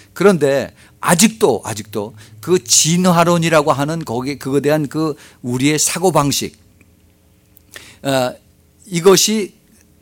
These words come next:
운연중에 깔려 있어서 그래서 그것에 대한 그 고침, 그것에 대한, 어, 이 그, 그 바뀌어짐이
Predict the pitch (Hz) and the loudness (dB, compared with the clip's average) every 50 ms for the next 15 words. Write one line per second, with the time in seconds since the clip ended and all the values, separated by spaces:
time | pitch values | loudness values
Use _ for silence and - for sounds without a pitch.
0 | _ _ _ 165 156 160 175 196 196 190 175 - 190 185 170 147 131 127 - _ | _ _ _ -4 0 4 6 6 6 4 2 0 -2 0 0 -2 -2 -4 -8 _
1 | - 170 165 175 185 185 170 151 131 - 156 135 117 - 127 127 120 87 73 - | -4 -2 -2 2 2 2 2 2 0 -2 -2 -4 -4 -4 -6 -6 -8 -8 -12 -16
2 | _ _ _ _ _ _ _ - - 156 180 170 - 190 185 156 - - - - | _ _ _ _ _ _ _ -4 0 2 2 2 2 -2 -4 -6 -8 -12 -12 -10
3 | 135 127 165 170 165 190 180 156 175 180 160 165 180 180 180 160 - - 185 185 | -4 0 0 2 2 2 0 2 0 0 0 0 0 -2 -4 -6 -4 -2 -2 -2
4 | 185 - - 196 185 - - - 165 104 - - _ _ _ _ - - 143 160 | -2 0 0 2 2 4 2 2 0 -2 -6 -12 _ _ _ _ -10 -4 -2 -2
5 | 151 165 165 139 147 139 139 156 170 151 - - - - _ - 131 131 127 123 | 0 0 -2 -4 -4 -4 -4 -4 -6 -8 -14 -20 -20 -20 _ -8 -4 -2 -2 -2
6 | 120 - - 147 135 135 120 - _ _ _ _ _ - - - 120 113 113 107 | -2 -4 -4 -4 -4 -4 -4 -8 _ _ _ _ _ -20 -18 -14 -10 -8 -8 -8
7 | 107 - - _ - - _ 120 117 110 - - - _ _ _ _ - _ _ | -10 -12 -16 _ -20 -20 _ -18 -18 -16 -18 -18 -20 _ _ _ _ -20 _ _
8 | _ _ _ _ _ _ _ _ _ _ _ - - 151 - - 226 202 - 180 | _ _ _ _ _ _ _ _ _ _ _ -8 -8 -6 0 2 2 2 2 0
9 | 156 123 107 110 117 95 | -2 -4 -4 -6 -8 -12